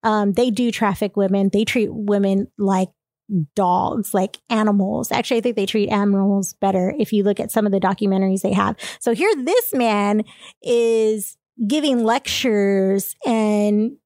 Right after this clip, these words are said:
is great at M S thirteen and telling people how horrible they are. And yet this is what he's doing, right? And so we see all these decorated medals. Um, we see that he's a rising star. He knows his stuff,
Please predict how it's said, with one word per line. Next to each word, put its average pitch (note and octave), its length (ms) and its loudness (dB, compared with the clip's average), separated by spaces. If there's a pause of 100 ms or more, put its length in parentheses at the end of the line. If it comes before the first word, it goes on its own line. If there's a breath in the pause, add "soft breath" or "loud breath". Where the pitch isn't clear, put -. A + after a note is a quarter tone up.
(200)
is G#3 240 2
great A3+ 580 0
at A3 160 -4
M A3+ 120 0
S G#3+ 140 -2
thirteen A3 720 0 (340 loud breath)
and G#3 220 0
telling B3+ 260 0
people A3 220 0
how G3+ 180 2
horrible C4 460 0
they G3+ 180 0
are. F#3+ 360 2
And G#3+ 160 0
yet G#3 220 -2
this G#3 180 -2
is G3+ 160 -2
what G3 120 0
he's G3+ 340 0
doing, D#4+ 440 -8 (540)
right? G3+ 340 0 (400)
And A3+ 140 0
so A#3+ 100 0
we A3 60 0
see C4 180 -2
all B3+ 120 2
these A#3+ 180 0
decorated A3+ 460 0
medals. A3+ 680 0 (560 loud breath)
Um, G#3+ 300 2
we G#3 100 2
see A#3+ 200 0
that A3+ 120 2
he's A3 220 2
a G#3+ 100 0
rising G#3+ 380 2
star. G#3+ 320 0
He G#3 180 -2
knows G#3+ 280 2
his G#3 200 0
stuff, G#3 560 0